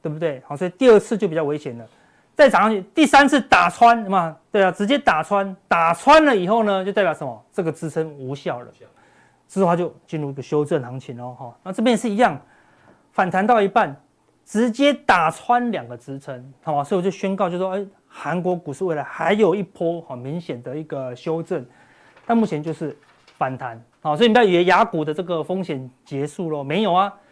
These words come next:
台积电的法说虽然可以短线的刺激全球投资人买电子股跟A I的一个意愿，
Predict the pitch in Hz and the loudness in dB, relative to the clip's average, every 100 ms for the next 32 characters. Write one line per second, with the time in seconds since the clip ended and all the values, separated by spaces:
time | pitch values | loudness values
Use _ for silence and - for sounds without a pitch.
0 | _ _ _ _ _ _ _ - 190 214 | _ _ _ _ _ _ _ -6 0 2
1 | 262 330 320 370 277 208 156 165 220 240 | 0 0 2 4 4 4 2 0 0 0
2 | 202 185 165 147 131 135 175 143 127 123 | 0 -2 -4 -6 -8 -6 -6 -6 -8 -10
3 | - - 185 156 180 175 165 160 156 151 | -8 -2 -2 -2 -8 -10 -8 -8 -6 -6
4 | 143 139 170 131 127 127 117 - 143 143 | -8 -8 -6 -6 -8 -14 -12 -8 -8 -10
5 | 147 127 139 147 160 170 160 139 139 147 | -14 -14 -14 -12 -8 -6 -6 -10 -12 -12
6 | 156 156 117 | -10 -10 -10